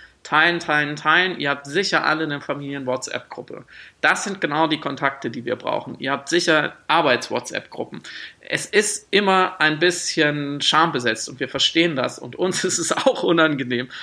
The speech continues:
wenn man sich so exponiert und sagt, „Ich hätte gerne jetzt diese politische Maßnahme.“ Und natürlich gibt es Argumente dagegen,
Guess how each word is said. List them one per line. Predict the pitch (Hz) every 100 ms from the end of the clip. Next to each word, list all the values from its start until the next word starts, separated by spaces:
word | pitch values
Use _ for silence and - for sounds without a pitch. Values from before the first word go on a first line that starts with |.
| - -
wenn | 156
man | 175
sich | 165 165
so | -
exponiert | 170 - 151 143 185 151
und | 123
sagt, | 143 -
„Ich | - 156
hätte | 180
gerne | 170 156 170
jetzt | 147 156 -
diese | 151
politische | 151 147 147 147
Maßnahme.“ | 131 143 - 135 -
Und | -
natürlich | 156 156 - 214 175 - - - - - _ -
gibt | - 170
es | -
Argumente | - 160 156 156 170 165
dagegen, | 139 123 143 117 123